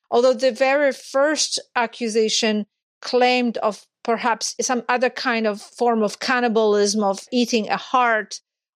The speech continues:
or something like that. The reason why blood became so central is that this was the moment when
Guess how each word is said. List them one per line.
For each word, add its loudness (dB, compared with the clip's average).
or 0
something -2
like -2
that. -4
The 2
reason 2
why 0
blood -2
became -2
so 0
central 0
is 2
that 0
this 0
was 0
the 0
moment 0
when 0